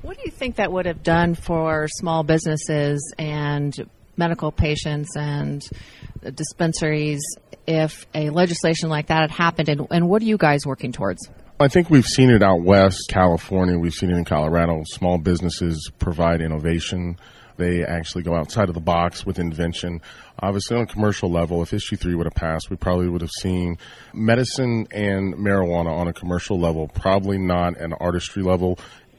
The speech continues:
Speaker 2: tailored toward people. So what are we looking at? We're looking at a free market, fair, sensible, regulated program that offers fair opportunity for wealth and true compassion for people that are sick and need care.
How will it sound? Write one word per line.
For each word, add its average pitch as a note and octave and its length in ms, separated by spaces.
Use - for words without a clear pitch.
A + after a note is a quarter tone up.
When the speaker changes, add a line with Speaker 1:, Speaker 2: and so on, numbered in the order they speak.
Speaker 2:
tailored F2+ 380
toward E2 240
people. D#2+ 340
So - 140
what B2 200
are C#3+ 60
we C3+ 140
looking B2+ 280
at? A2+ 160
We're A#2 80
looking G#2+ 300
at F#2+ 100
a F#2+ 60
free F#2+ 320
market, F2 380
fair, F#2 360
sensible, F2 520
regulated E2+ 500
program E2 540
that E2 160
offers F#2 380
fair G2 320
opportunity F#2 500
for E2+ 180
wealth F2+ 540
and A2+ 380
true C3+ 280
compassion F2 640
for E2+ 160
people E2 280
that D2+ 140
are F2 160
sick - 400
and E2 240
need E2 180
care. - 280